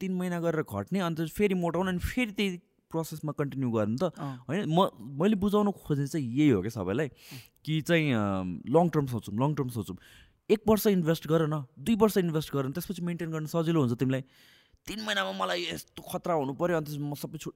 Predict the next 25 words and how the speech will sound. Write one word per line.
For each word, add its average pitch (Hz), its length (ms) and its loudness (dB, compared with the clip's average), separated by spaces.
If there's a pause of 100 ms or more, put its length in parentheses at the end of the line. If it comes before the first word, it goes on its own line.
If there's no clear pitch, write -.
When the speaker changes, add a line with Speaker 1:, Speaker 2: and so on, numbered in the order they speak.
(120)
Speaker 1:
त्यसरी 220 260 2
हुँदै 127 400 2
हुँदैन 113 380 0
क्या। 147 120 -8
Speaker 2:
अँ, 151 180 0
Speaker 1:
I - 20 -2
think - 20 -8
Speaker 2:
त्यही 170 120 0
त। - 360 -16
Speaker 1:
त्यो 175 340 4
चाहिँ 180 240 -4
गाह्रो 120 360 2
छ। 107 60 -8
Speaker 2:
अँ। 95 80 -8 (260)
त्यही, 202 140 8
अब 190 140 6
अहिले 220 260 6
पनि, 220 420 2 (320)
अ, 147 60 -2
नयाँ 180 200 2
नयाँहरू 170 360 2
मान्छेहरू 143 360 -2
आइरहेको 151 280 0
हुन्छ 123 120 -6
होइन? 170 220 -2